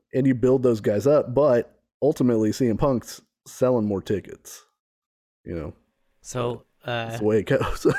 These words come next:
Speaker 1: <laughs>
Speaker 2: C M Punk versus Jon Moxley for the who the fuck do you think's gonna win this one title?
Speaker 1: <laughs> Yeah. Uh, which is fine. So I don't mind,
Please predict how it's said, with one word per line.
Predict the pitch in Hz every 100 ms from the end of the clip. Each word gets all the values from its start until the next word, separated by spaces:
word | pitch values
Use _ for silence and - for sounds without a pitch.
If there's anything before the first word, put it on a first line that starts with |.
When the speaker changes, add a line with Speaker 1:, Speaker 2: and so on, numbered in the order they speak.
| 831
Speaker 1:
<laughs> | 587 _ -
Speaker 2:
C | -
M | 147
Punk | 135 139 127
versus | 131 127
Jon | 127 123
Moxley | 117 113 - 127
for | 117 120
the | 113
who | 113 131
the | 120
fuck | - 127 113 -
do | 120
you |
think's | 113 120 -
gonna | 120 113
win | 113 113
this | 117 120
one | 127 120
title? | 123 120 127 277
Speaker 1:
<laughs> | - - - - - -
Yeah. | 151 139 - _ _ _ _ -
Uh, | 110 95 87 85 - _ _ _ _ _
which | 165 208
is | 226
fine. | - 220 175
So | 123 165 -
I | 120 180
don't | 233 214 98
mind, | 135 160 147 135 123